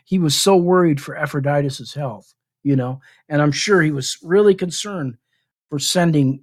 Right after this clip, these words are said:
uh, Timothy away as well. Okay, so that's one. The way to test if, if you're selfish or not, a real servant of God, one, you have heartfelt love for those you minister to. Let's go to the next point.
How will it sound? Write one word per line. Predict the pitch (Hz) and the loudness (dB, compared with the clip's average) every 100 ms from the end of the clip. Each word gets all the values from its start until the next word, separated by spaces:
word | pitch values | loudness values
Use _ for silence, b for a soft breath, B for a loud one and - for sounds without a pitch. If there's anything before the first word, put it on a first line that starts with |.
| - | -10
uh, | 120 113 _ | -10 -10 _
Timothy | - 180 135 - 113 | -2 0 -2 -4 -12
away | 107 131 123 | -8 -8 -8
as | 117 110 | -10 -14
well. | 131 151 131 - _ _ _ _ _ _ | -6 -4 -6 -12 _ _ _ _ _ _
Okay, | 117 - 160 | -10 0 0
so | 175 180 | 0 0
that's | 208 208 | 0 0
one. | 208 160 107 - b b b | 0 0 -2 -12 b b b
The | 139 | -2
way | 156 214 214 | 4 4 4
to | 156 | 2
test | - 220 190 - - | 0 0 0 -6 -12
if, | 160 147 | -12 -12
if | - 143 - | -14 -16 -10
you're | 170 147 | -6 -6
selfish | - 180 196 202 214 208 | -2 2 2 0 -8 -6
or | 196 | -6
not, | 196 214 233 - _ | -4 -6 -12 -18 _
a | 120 | -12
real | 131 214 196 | -4 -2 -2
servant | - 220 226 220 | -4 -6 -4 -6
of | 190 | -6
God, | 202 220 240 240 - _ _ _ _ | -8 -8 -8 -12 -16 _ _ _ _
one, | - 175 196 151 120 98 _ | -2 4 6 4 0 -10 _
you | 147 143 | -4 -2
have | 147 127 | -2 -2
heartfelt | 180 185 - 175 151 | -2 -2 -2 -6 -4
love | 147 135 | -4 -4
for | 139 | -6
those | 123 147 151 135 | -6 -2 -2 -2
you | 143 | -2
minister | 131 123 - - | -2 -6 -14 -20
to. | - 98 - _ b b b b | -20 -20 -20 _ b b b b
Let's | 156 170 | -8 -2
go | 233 | 2
to | 214 | 4
the | 175 | 4
next | 156 165 - | 0 -2 -8
point. | 135 110 | -14 -16